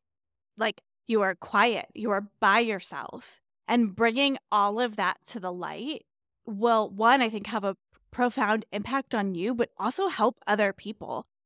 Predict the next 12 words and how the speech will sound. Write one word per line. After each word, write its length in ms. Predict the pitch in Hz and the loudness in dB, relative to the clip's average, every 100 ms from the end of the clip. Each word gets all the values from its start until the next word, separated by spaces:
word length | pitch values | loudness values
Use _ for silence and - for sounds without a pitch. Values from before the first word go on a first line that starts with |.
| - | -2
who 160 | 254 | 0
have 360 | 220 - 208 247 | 0 2 6 6
a 60 | 247 | 4
similar 460 | 240 202 185 175 | 0 -2 -2 -4
story. 600 | 190 - 175 196 87 53 - - - | -8 -10 -6 -4 -6 -12 -18 -18 2
You 80 | 254 | 4
know, 100 | 254 | 6
when 120 | 240 | 4
we 100 | 240 | 0
think 200 | 269 254 | -2 0
about, 300 | 277 302 - | 2 2 2
like, 240 | 233 214 | -2 -4